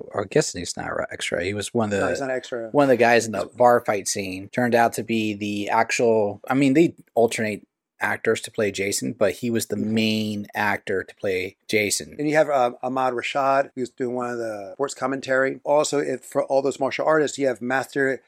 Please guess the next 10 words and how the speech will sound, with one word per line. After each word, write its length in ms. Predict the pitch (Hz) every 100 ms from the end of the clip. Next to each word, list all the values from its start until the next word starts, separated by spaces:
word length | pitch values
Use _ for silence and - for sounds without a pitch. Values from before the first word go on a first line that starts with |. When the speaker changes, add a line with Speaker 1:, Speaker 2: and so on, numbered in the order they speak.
| _ _
Speaker 2:
Hee 180 | -
El 200 | 151 127
Choi, 500 | 117 - 151 156 151 _ _ _ _ _
which 240 | 123 117 131
is, 220 | 113 -
he's 400 | _ 139 120 -
one 140 | 135 131
of 220 | 110 110
the 180 | 156 240
legit 680 | 196 151 123 - 135 -